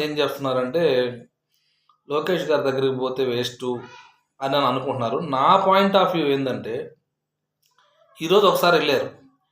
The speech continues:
ఇంకా రెండు మూడు సార్లు లేదా నాలుగైదు సార్లు అలా వెళ్ళటం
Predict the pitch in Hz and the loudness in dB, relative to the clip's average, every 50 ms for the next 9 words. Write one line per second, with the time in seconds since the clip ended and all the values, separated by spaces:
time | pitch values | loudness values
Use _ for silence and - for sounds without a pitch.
0 | _ _ _ _ _ - 156 190 214 220 208 - 226 220 190 190 180 180 180 180 | _ _ _ _ _ -8 -6 -4 -4 -4 0 2 4 4 4 4 2 2 2 2
1 | 180 165 - 185 180 180 180 180 170 165 165 147 151 160 160 160 165 160 151 151 | 0 0 2 4 4 6 6 4 2 0 0 2 4 4 6 6 4 4 4 2
2 | 156 156 160 156 156 - 165 165 165 165 151 151 151 147 123 127 135 151 170 170 | 4 4 2 2 2 2 2 2 4 2 2 4 4 2 2 2 2 2 2 2
3 | 180 170 | 2 2